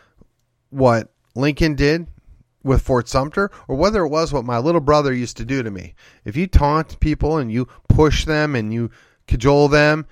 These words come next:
and you provoke them, sooner or later they strike. And when they strike, if you play it right, you make them look bad. You make it look like it's their fault, like they're the one that's across the line. Been there, done that, folks. <laughs> Look,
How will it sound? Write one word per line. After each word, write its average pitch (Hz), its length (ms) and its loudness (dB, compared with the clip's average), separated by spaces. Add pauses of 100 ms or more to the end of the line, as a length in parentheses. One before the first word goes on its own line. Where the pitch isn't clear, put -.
(500)
and 123 120 -2
you 117 80 2
provoke 127 500 4
them, 151 200 4
sooner 170 280 -2
or 147 60 2
later 139 320 0
they 104 160 -8
strike. - 720 -8 (280)
And 123 80 -4
when 135 100 -2
they 120 100 -2
strike, 190 680 -4 (300)
if - 120 -16
you 127 60 -8
play 170 280 4
it 143 60 0
right, 151 400 2 (340)
you 135 120 -4
make 135 240 0
them 127 240 0
look 98 180 -8
bad. - 380 -12 (220)
You 143 120 -4
make 143 220 -2
it 110 60 -6
look 127 180 -8
like 110 140 -4
it's - 160 -12
their 131 340 2
fault, 104 320 -6
like 120 200 -12
they're 143 240 2
the 135 60 -2
one 117 200 -2
that's 101 160 -10
across - 420 -2
the 104 60 -6
line. 98 400 -6 (920)
Been 190 180 6
there, 202 160 4
done 190 220 2
that, 139 200 4
folks. 135 500 0 (640)
<laughs> - 760 -14
Look, 190 280 2